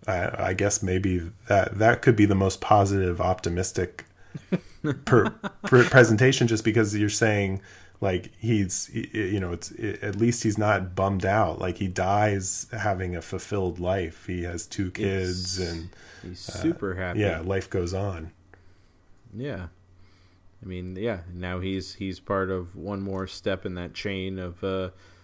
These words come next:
Speaker 2: stories someone else will tell about, you know, his grandfather and his great-grandfather and his father before him, and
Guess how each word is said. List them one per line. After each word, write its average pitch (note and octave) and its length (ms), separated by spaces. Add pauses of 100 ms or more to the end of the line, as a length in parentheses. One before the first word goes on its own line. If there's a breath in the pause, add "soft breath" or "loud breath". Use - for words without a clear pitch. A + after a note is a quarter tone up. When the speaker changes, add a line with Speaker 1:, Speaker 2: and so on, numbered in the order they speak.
(140)
Speaker 2:
stories G2 540
someone F#2+ 260
else F#2 240
will F#2 100
tell F#2 280
about, F2+ 380
you F#2+ 80
know, F2+ 120
his F2+ 200
grandfather F#2 640
and F2+ 80
his E2+ 120
great-grandfather F2 960
and F2 100
his G2+ 220
father F2+ 320
before F2+ 460
him, F2 260
and F2 240